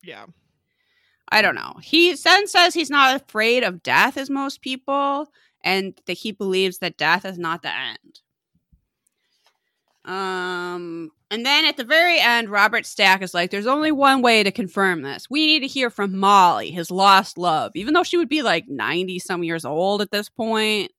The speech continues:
Speaker 2: And
Speaker 1: They've
Speaker 2: guess
Speaker 1: never
Speaker 2: what? They
Speaker 1: been
Speaker 2: never
Speaker 1: able to
Speaker 2: do.
Speaker 1: confirm that she actually existed. So that's what they're trying,
Speaker 2: Yeah.
Speaker 1: they're trying to find her.
Speaker 2: Also, it doesn't seem like his family knew anything about that.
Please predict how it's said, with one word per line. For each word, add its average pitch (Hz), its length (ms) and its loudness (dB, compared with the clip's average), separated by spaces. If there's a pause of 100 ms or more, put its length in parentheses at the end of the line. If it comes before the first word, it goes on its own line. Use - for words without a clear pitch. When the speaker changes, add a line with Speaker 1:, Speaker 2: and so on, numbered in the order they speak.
(220)
Speaker 2:
And - 180 -16
Speaker 1:
They've - 60 -14
Speaker 2:
guess 175 160 -2
Speaker 1:
never 403 100 -12
Speaker 2:
what? 508 160 -8
They - 60 -6
Speaker 1:
been - 80 -6
Speaker 2:
never 359 200 -2
Speaker 1:
able - 60 -12
to - 120 -10 (100)
Speaker 2:
do. 311 60 -16
Speaker 1:
confirm 269 360 -10
that 208 120 -14
she 196 200 -14
actually 175 380 -16
existed. 147 680 -20 (300)
So 165 160 -18
that's 180 320 -16
what 180 80 -18
they're 226 100 2
trying, 202 180 4
Speaker 2:
Yeah. 190 340 0
Speaker 1:
they're 185 160 -2
trying 190 120 -6
to - 180 -16
find 156 200 -10
her. 151 420 -16 (720)
Speaker 2:
Also, 330 220 0
it 370 80 0
doesn't 415 180 0
seem 392 140 -6
like 311 160 -2
his 262 160 -14
family 208 720 -4
knew 208 180 -8
anything 208 340 -6
about 196 320 -6
that. 196 540 -2